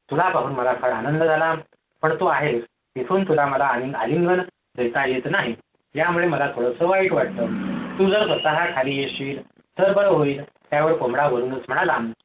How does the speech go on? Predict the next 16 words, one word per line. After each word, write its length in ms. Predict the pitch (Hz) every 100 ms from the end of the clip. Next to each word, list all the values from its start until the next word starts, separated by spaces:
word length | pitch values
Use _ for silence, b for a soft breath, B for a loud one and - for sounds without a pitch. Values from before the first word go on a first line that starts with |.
| _ -
"खंडोबा, 500 | 127 120 175 - 113 - _ -
मी 100 | 143
जर 180 | 160 -
खाली 200 | 117 139
आलो 320 | 143 180 123 - _ _ 143
तर 80 | 139
संकटात 400 | 123 113 127 131 127
पडेल. 300 | 190 127 117 117
तू 380 | _ _ - 208
माझा 280 | 165 143 156
मित्र 200 | 139 147
असल्याने 540 | 139 - 143 160 160
तुझ्यापासून 760 | - _ - 120 160 156 - 143
मला 200 | 131 131
धोका 320 | - 120 135
नाही, 300 | - 147